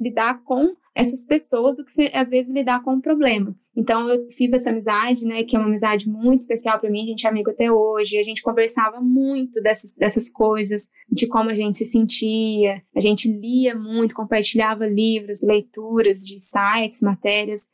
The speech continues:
a gente andava de bicicleta junto, né, é um amigo muito querido, gosto muito dele, e ele foi uma pessoa que me ajudou muito, eu sou muito grata por a gente ter se encontrado nesse momento que foi difícil, e hoje a gente tá bem, claro que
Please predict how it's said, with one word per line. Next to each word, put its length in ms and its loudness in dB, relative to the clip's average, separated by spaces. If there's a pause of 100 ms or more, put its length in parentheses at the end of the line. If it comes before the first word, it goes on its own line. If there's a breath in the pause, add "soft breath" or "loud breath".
(140)
a 60 2
gente 440 2
andava 320 0
de 120 -8
bicicleta 520 -2
junto, 440 0
né, 300 -2 (140)
é 80 -2
um 60 2
amigo 320 0
muito 180 0
querido, 380 0
gosto 320 -2
muito 260 2
dele, 360 0
e 40 0
ele 140 -2
foi 240 0
uma 220 -2
pessoa 440 0
que 140 -6
me 100 4
ajudou 320 -2
muito, 520 -2
eu 60 -6
sou 140 -2
muito 240 2
grata 360 0
por 120 -4
a 60 4
gente 220 -6
ter 80 2
se 120 0
encontrado 640 -2 (140)
nesse 260 0
momento 680 0
que 160 -20
foi 160 4
difícil, 720 -2 (320)
e 160 2
hoje 240 2
a 40 -4
gente 260 -4
tá 140 0
bem, 460 2
claro 360 -2
que 260 -4